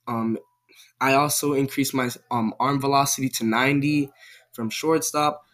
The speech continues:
A lot of different things that have been, like, helping me progress and increase my tools as a baseball player overall.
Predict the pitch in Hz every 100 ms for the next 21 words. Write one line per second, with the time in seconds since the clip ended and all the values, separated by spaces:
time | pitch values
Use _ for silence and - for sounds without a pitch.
0 | _ - 135 143 180 185 190 180 147 -
1 | 170 165 156 139 139 135 131 143 139 131
2 | 117 _ - 147 143 151 151 151 147 139
3 | 143 127 139 143 - 127 123 123 - -
4 | 147 - 131 120 - 175 185 190 175 -
5 | 123 120 131 131 143 135 139 127 123 120
6 | 120 139 165 180